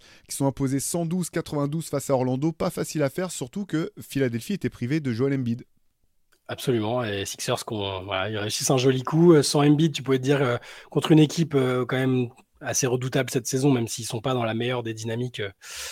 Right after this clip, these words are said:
Speaker 2: euh, depuis, depuis leur, le début de saison. Et s-, Philadelphie a, a fait une grosse perf, même défensive, sans son meilleur défenseur.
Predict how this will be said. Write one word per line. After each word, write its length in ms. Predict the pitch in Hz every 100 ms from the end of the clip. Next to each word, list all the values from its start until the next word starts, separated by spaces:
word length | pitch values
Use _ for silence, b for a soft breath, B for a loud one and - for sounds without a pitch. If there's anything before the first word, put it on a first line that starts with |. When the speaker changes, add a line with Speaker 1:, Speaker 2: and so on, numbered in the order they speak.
| B B _
Speaker 2:
euh, 220 | 95 92 92
depuis, 280 | 101 - 101
depuis 280 | 98 -
leur, 240 | 104 98 95
le 100 | 98
début 220 | 101 98
de 40 |
saison. 300 | - 110 147
Et 140 | 139 110
s-, 320 | - - - - - -
Philadelphie 640 | - 120 113 117 127 165
a, 300 | 139 110 98 b b b b
a 80 | 107
fait 120 | 131
une 100 | 120
grosse 260 | 131 160 -
perf, 260 | 175 -
même 140 | 135 123
défensive, 500 | 143 170 147 190 170
sans 240 | - 160
son 200 | 143 139
meilleur 240 | 131 131 120
défenseur. 540 | 120 117 - 190 -